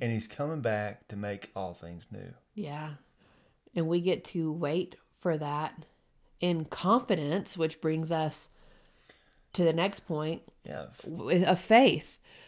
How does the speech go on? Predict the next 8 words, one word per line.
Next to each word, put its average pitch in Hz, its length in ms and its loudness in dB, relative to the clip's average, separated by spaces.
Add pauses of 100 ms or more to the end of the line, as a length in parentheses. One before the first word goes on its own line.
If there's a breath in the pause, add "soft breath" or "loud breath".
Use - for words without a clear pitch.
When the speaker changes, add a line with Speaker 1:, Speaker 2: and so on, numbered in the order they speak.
(140 soft breath)
Speaker 2:
We 233 400 4
can 190 400 0
have 170 360 -4
faith. 151 640 -4
We 190 180 2
can 277 200 0
be 190 160 0
certain 175 640 -2